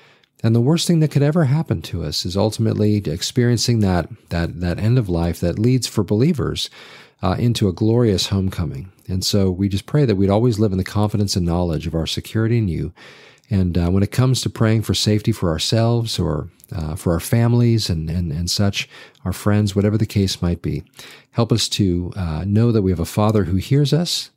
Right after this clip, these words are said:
and who has actually even equipped us to stand in the midst of spiritual warfare. So help us to take on the armor of God,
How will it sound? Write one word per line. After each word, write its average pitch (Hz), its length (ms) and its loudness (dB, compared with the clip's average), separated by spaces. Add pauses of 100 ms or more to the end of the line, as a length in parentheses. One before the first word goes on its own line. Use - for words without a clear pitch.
(120)
and 98 100 0
who 101 60 2
has 101 100 2
actually 117 340 2
even 104 200 2
equipped - 400 -4
us - 300 -6 (440)
to 92 180 0
stand 110 460 2
in 95 80 0
the 87 80 2
midst 87 300 0
of - 80 -6
spiritual 78 440 -4
warfare. 78 460 -10
So - 140 -4
help 110 240 0
us 104 80 0
to 95 100 -4
take 110 260 0
on 101 140 2
the 92 140 4
armor 85 240 2
of 76 80 -2
God, 73 340 -6